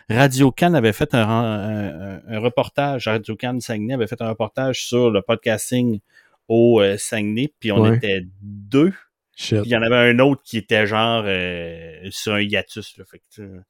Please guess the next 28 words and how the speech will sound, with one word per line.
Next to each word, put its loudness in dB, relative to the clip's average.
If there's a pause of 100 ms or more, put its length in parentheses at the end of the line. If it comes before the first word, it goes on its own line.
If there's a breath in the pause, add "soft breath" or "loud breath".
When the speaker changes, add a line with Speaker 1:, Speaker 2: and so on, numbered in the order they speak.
(120)
Speaker 2:
Hmm. 6
Speaker 1:
il 6
y 6
avait, 4
il -8
y 0
avait, 4
euh, 2
il -4
y -2
avait 0
moi 2
avec -2
Fun -4
de -2
regarder -2
des -2
films, -2 (440 soft breath)
puis -10
il -2
y 4
avait, 4
euh, 2
Les 0
Injustes. -4 (500)
Speaker 2:
Ah, 6
ben 4
oui. 0